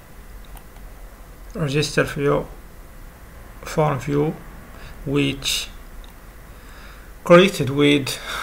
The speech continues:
data provider as more flexible than admin section with, which has been created with, uh, tweaks for create for implement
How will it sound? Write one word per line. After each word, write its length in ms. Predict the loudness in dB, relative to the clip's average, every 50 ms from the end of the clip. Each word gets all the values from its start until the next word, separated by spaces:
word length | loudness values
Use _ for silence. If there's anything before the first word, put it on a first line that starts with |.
| -6 -8 -10 -14 -12 -4
data 240 | 0 0 2 2 0
provider 720 | 0 0 0 4 6 8 8 8 6 6 4 4 2 2 -2 -8 -14 -16 -16 -16 -14 -14 -14 -14 -8 -2
as 720 | 2 4 6 8 8 6 6 2 0 -4 -6 -6 -6 -6 -4
more 480 | 0 2 4 4 6 6 6 4 4 2 -4 -10 -14 -12
flexible 760 | -8 -6 -6 -4 -4 -4 0 4 6 6 6 6 6 4 2 2 -4 -10 -12 -8 -4
than 240 | 0 2 2 2 2
admin 480 | 0 2 2 2 2 2 2 0 0 0
section 580 | 0 2 2 2 2 0 -2 -2 -2 -2 0
with, 380 | 0 0 0 0 -2 -4 -6 -10 -12 -12 -14 -12 -12 -12 -14 -14 -12 -12 -12 -12 -12 -12 -10 -6 -2
which 420 | -2 -2 0 0 -2 -2 -4 -6 -8 -4
has 280 | 2 4 4 4 4 2
been 220 | 0 0 0 0
created 460 | 2 2 2 4 4 2 0 -2 -2
with, 500 | 2 4 6 8 6 6 4 2 -4 -8 -10 -12 -12 -12 -12 -12 -14 -14 -14 -12 -12 -4 2
uh, 720 | 4 6 6 8 6 6 6 6 6 6 6 6 4 4 0 -2 -8 -10 -8 -6
tweaks 680 | -4 0 2 4 4 4 2 0 -2 -4 -4 -4 -6 -8 -8 -8 -10 -8 -8 -10 -10
for 240 | -4 0 2 2 2
create 640 | 2 0 0 2 4 4 4 2 2 0 -4 -6 -6 -8 -8 -8 -8 -8 -8 -8 -8 -8 -8 -8 -8 -6
for 500 | -2 2 4 6 6 8 6 6 4 2 -4 -8 -8 -8 -8 -8 -8 0 2
implement 760 | 4 4 4 4 2 2 4 2 2 2 2 2 0 -4 -6